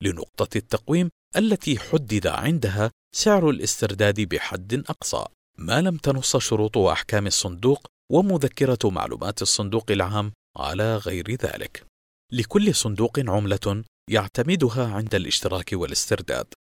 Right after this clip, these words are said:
ويمكن لمدير الصندوق قبول اشتراكات بعملة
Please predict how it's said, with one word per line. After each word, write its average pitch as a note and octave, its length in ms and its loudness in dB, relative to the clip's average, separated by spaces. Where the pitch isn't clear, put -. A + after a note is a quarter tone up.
ويمكن F#3 540 2
لمدير C3 500 2
الصندوق - 560 0
قبول F2+ 280 -4
اشتراكات G2+ 600 -2
بعملة D#3 400 4